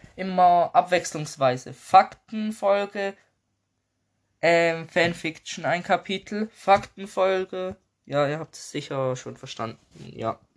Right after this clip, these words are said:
Das war's auch mit dem Prolog.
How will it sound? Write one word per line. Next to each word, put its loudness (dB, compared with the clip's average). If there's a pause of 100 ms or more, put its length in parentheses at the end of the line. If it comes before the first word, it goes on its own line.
(960)
Das 0
war's 6
auch 2
mit -10
dem -6
Prolog. 2